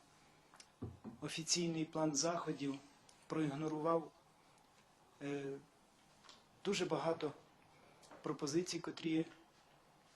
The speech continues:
могли бути враховані. Е, проігнорована позиція дуже багатьох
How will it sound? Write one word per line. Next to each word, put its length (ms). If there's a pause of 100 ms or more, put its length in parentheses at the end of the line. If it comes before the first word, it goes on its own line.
(300)
могли 440
бути 300
враховані. 720 (760)
Е, 100
проігнорована 840
позиція 580
дуже 300
багатьох 640